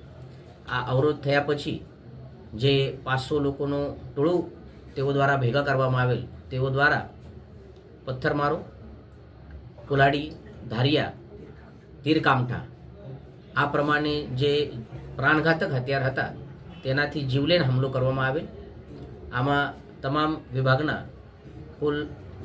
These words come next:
ફોર્ટી સેવન જેટલા અધિકારી કર્મચારીઓને જીવલેણ ઈજા પહોંચાડેલ છે. તેની સારવાર કાલથી શરૂ હતી. અત્યારે જેની ક્રિટિકલ પરિસ્થિતિ હતી, તે out of danger થયેલ છે, પરંતુ,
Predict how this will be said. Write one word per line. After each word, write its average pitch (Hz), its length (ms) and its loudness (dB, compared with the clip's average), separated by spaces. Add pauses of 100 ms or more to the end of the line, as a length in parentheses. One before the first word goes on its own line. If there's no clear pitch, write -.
(180)
ફોર્ટી 135 220 2
સેવન 143 280 0
જેટલા 147 420 2
અધિકારી 131 460 0
કર્મચારીઓને 135 840 0 (460)
જીવલેણ 156 360 4 (120)
ઈજા 139 420 2 (160)
પહોંચાડેલ 123 420 0
છે. - 200 -8 (920)
તેની 135 160 2
સારવાર 147 500 4 (240)
કાલથી 127 300 0
શરૂ 135 260 0
હતી. 127 200 -2 (800)
અત્યારે 135 300 0
જેની 139 280 2
ક્રિટિકલ 143 460 -2
પરિસ્થિતિ 135 360 0
હતી, 131 200 0
તે 127 120 -2
out 123 280 -2
of 127 140 -2
danger 127 180 2
થયેલ 147 380 2
છે, 107 320 -6
પરંતુ, 135 580 -2